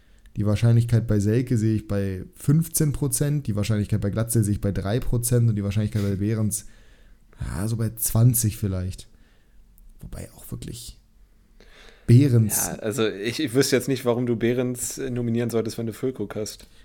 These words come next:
Speaker 1: Ja, ich, ich seh-, wir sehen noch weniger Selke halt.
Speaker 2: Ja, das sowieso. <laughs> Ja, gut, das sowieso. Aber ich hab genau dasselbe gedacht heute. Was ist das für ein Armutszeugnis, dass diese Namen wirklich die ehesten Kandidaten sind?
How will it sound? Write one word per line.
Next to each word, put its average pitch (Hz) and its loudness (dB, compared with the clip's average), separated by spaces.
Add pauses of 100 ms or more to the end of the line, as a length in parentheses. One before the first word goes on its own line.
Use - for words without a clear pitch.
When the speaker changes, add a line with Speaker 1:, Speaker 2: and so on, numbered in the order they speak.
Speaker 1:
Ja, - -2
ich, 120 4
ich 113 2
seh-, 139 2
wir 127 4
sehen 131 6
noch 139 2
weniger 131 2
Selke 110 2
halt. 90 -6 (1800)
Speaker 2:
Ja, 104 4
das 120 4
sowieso. 104 2
<laughs> - -
Ja, - -2 (220)
gut, - -6
das 104 -2
sowieso. 98 -6 (240)
Aber 123 10
ich 123 6
hab 127 4
genau 139 8
dasselbe 147 6
gedacht 135 0
heute. 135 2 (420)
Was 139 4
ist - -6
das 127 2
für - -4
ein 117 0
Armutszeugnis, 113 -2
dass 104 -2 (180)
diese 131 0
Namen 117 2
wirklich 117 -2
die 113 -4
ehesten 117 0
Kandidaten 107 -4
sind? 95 -10